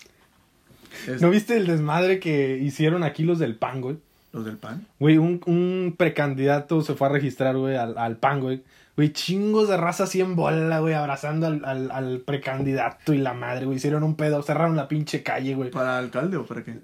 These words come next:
Speaker 2: Sí, güey, no, para... No, ese era para diputado federal. Para diputado federal, güey.
Speaker 1: ¿Mario Ramos?
Speaker 2: No, güey.
Speaker 1: ¿Quién?
Speaker 2: Era otro.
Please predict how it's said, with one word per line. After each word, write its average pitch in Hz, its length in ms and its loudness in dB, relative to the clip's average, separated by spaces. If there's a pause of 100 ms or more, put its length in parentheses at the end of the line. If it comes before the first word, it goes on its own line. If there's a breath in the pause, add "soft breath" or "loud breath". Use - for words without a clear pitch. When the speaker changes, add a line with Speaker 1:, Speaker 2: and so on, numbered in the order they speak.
(120)
Speaker 2:
Sí, 214 340 0
güey, 247 180 -2
no, 147 460 2
para... 127 720 -4 (160)
No, 139 220 0
ese 139 160 0
era 156 80 2
para 135 180 -2
diputado 113 800 -6
federal. 113 460 -6 (520 soft breath)
Para 120 140 -2
diputado 120 360 -2
federal, 117 340 -2
güey. 98 160 -12
Speaker 1:
¿Mario 123 260 -6
Ramos? 143 480 -10 (580)
Speaker 2:
No, 101 200 -14
güey. 113 100 -20 (400)
Speaker 1:
¿Quién? 120 200 -20
Speaker 2:
Era 110 140 -12
otro. 104 220 -18